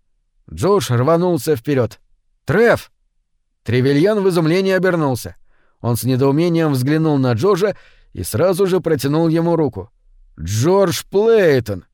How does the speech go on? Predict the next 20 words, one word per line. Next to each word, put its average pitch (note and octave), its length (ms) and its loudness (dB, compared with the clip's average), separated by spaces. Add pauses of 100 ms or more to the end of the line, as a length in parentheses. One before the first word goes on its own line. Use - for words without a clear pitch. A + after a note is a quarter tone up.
(140)
Вот F3+ 360 2
черт!" D#3 600 0 (600)
Появившееся C3+ 720 -2
на C3+ 80 0
его C#3 220 2
лице C#3+ 340 0
радостное C3+ 500 0
выражение E3 540 0 (360)
тут - 220 -10
же D#3+ 120 -2
угасло, D#3 640 0 (280)
а A2+ 100 0
рука D3 320 2
опустилась, E3 580 0 (320)
прежде D3 400 -2
чем B2+ 260 0
Джордж D#3+ 380 0
успел D#3 420 -2
пожать C3+ 400 0
ее. F#2+ 200 -6